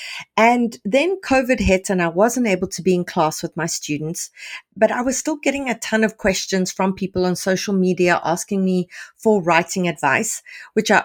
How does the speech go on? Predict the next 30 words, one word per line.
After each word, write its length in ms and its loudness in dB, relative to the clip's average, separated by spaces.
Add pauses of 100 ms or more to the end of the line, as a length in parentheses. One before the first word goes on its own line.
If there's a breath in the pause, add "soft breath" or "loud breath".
always 280 2
dispensed. 600 -4
I'm 160 -2
always 180 0
happy 280 -4
to, 300 -2 (200)
to 160 -6
share 320 0
wisdom, 560 -2 (480 loud breath)
um, 300 2
and, 260 0
and 140 -2
to 100 -4
help 240 2
people 300 0
out. 320 2
But 240 2
I 80 -2
felt 340 -2
myself 500 0
repeating 560 0
the 80 0
same 320 -2
things 260 0
over 280 0
and 140 0
over, 340 2
which 220 -4
was 160 -4
frustrating. 760 -4